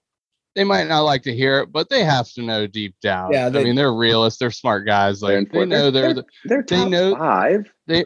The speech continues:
Speaker 1: <laughs> they,
Speaker 2: They're
Speaker 1: they know
Speaker 2: top
Speaker 1: they're
Speaker 2: five.
Speaker 3: <laughs> Like,
Speaker 1: Look,
Speaker 3: what do they want?
Speaker 1: they know just by the,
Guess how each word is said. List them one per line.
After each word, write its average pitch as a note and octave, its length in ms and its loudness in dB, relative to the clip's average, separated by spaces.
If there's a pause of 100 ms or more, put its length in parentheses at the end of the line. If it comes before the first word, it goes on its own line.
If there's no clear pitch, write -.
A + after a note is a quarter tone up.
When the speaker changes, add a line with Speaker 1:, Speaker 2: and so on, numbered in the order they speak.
Speaker 1:
<laughs> - 80 -20
they, D#3 80 0
Speaker 2:
They're G3 500 0
Speaker 1:
they D#3 140 2
know E3+ 240 2
Speaker 2:
top G3 40 -8
Speaker 1:
they're G#3 120 -2
Speaker 2:
five. - 880 -4
Speaker 3:
<laughs> - 40 -20 (520)
Like, - 140 -6
Speaker 1:
Look, A3+ 180 2
Speaker 3:
what - 80 2
do F#3+ 80 4
they E3+ 100 4
want? - 640 -4 (240)
Speaker 1:
they D#3 180 2
know E3+ 240 2
just F3+ 320 -4
by D3 220 4
the, C#3 260 -2